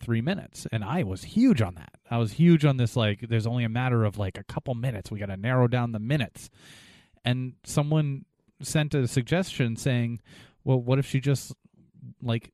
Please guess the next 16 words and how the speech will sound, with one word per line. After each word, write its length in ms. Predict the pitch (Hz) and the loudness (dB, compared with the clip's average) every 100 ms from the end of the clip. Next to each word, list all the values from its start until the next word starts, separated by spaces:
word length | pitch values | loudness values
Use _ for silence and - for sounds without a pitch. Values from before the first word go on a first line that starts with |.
| _ | _
hid 540 | - - 147 147 131 120 _ _ - | -16 -2 2 2 0 -14 _ _ -2
behind 300 | 123 117 127 | 0 2 -2
a 40 | |
tree? 480 | - - 185 - _ _ _ | -4 -4 -6 -8 _ _ _
What 160 | 120 131 | -2 0
if 80 | 143 | 2
she 140 | 160 | 2
hid 240 | 131 156 | 4 2
behind 500 | 143 127 139 139 131 120 - - | 2 0 0 -2 -2 -8 -16 -16
something? 520 | - - 180 - 80 95 | -4 0 0 -2 -6 0
What 120 | 131 | 2
if 80 | 131 | 4
she 160 | 147 | 4
hid 260 | 117 147 139 | 6 4 4
underneath 580 | 131 131 127 131 131 - | 0 0 0 0 0 2
the 380 | 127 123 113 | 4 4 2